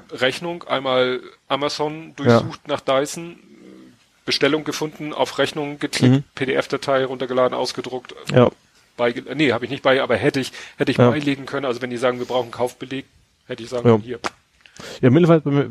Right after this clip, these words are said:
Speaker 2: ich, ich scanne mittlerweile auch alle Rechnungen ein. Also so
Speaker 1: Mhm.
Speaker 2: gesehen ist es bei mir auch dann relativ unkritisch.
Speaker 1: Ja, das muss ich auch mal mehr machen. Ich hab jetzt so eine
Speaker 2: Ich hab
Speaker 1: App.
Speaker 2: alles in der Cloud.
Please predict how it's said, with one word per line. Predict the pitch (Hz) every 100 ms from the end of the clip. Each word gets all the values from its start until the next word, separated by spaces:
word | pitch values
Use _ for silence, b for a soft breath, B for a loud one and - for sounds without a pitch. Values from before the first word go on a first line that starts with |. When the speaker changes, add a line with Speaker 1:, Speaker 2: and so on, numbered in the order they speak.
| 110
Speaker 2:
ich, | 127 - -
ich |
scanne | - 143 143
mittlerweile | 139 131 127
auch | 110
alle | 123 117
Rechnungen | 110 113 98
ein. | 104 95
Also | 101 104
so | 107
Speaker 1:
Mhm. |
Speaker 2:
gesehen | 110 107 113 110
ist | 104
es | 104 -
bei | 104
mir | 104 98
auch | 101 -
dann | 98 95
relativ | 92 90 -
unkritisch. | 101 - - - - B B B B B B B B B -
Speaker 1:
Ja, | 123
das | 139
muss | 151
ich |
auch | 131
mal | 139
mehr | 113 110
machen. | 110 110
Ich | 135
hab | -
jetzt | -
so | -
eine | -
Speaker 2:
Ich |
hab | 107
Speaker 1:
App. | -
Speaker 2:
alles | 117 107
in |
der | 101
Cloud. | - 101 90 90 -